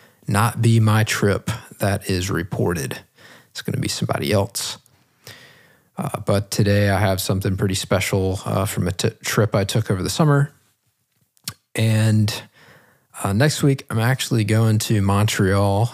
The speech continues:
with my dad, um,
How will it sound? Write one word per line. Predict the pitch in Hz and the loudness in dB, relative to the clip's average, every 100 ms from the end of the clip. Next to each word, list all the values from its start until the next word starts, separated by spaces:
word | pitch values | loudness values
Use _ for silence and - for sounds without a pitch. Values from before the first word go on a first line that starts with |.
| - - | -6 -4
with | 98 92 - | -2 -2 -2
my | 95 90 | -2 0
dad, | 87 101 110 92 95 120 - _ - - _ _ _ _ _ - | 0 0 2 2 2 0 -4 _ -20 -20 _ _ _ _ _ -8
um, | - 92 92 95 - | -4 -2 -2 -4 -8